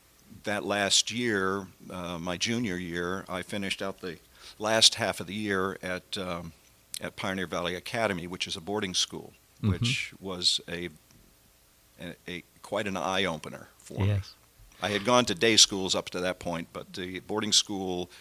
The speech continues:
Speaker 1: experience was, was something.
Speaker 2: Yeah, and, uh, we,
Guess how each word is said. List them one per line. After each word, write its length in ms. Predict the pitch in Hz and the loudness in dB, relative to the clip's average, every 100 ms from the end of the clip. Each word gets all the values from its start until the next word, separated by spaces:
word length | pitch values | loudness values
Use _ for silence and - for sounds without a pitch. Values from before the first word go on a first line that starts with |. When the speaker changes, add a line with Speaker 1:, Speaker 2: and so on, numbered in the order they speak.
| - - | -20 -6
Speaker 1:
experience 1000 | 104 - - 90 95 92 - - - - - - - - - - - | -4 -2 -2 -4 -6 0 2 2 0 -6 -12 -20 -20 -20 -20 -20 -10
was, 500 | 85 85 87 - - - - | -4 0 4 4 2 -4 -4
was 140 | 98 | 4
something. 440 | - 107 95 76 71 - - - - - | 4 4 0 -8 -8 -16 -20 -20 -16 2
Speaker 2:
Yeah, 440 | 120 104 92 92 101 | 8 10 10 6 4
and, 520 | 120 113 107 104 98 | 6 8 8 6 6
uh, 180 | 107 104 | 8 8
we, 280 | 117 120 | 8 6